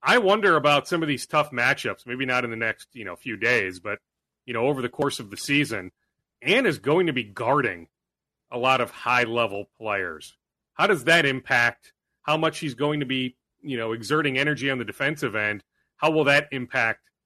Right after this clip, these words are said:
the offensive end? But that was the part of him putting on some weight, some muscle,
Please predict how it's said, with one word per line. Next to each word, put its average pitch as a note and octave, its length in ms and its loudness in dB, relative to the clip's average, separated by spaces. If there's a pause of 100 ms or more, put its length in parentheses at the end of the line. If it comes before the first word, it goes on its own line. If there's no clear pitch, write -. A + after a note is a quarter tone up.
(240)
the B2 200 -12
offensive A#2 540 -4
end? E2+ 300 -14
But A2+ 120 -12
that F3 160 4
was E3+ 240 2
the D#3+ 120 -10 (180)
part D#3 240 2
of D3+ 120 0
him D3+ 220 -2
putting E3 300 -2
on D#3 120 2
some D3 220 -4
weight, D#3 240 0
some C3 220 -6
muscle, D#3 580 2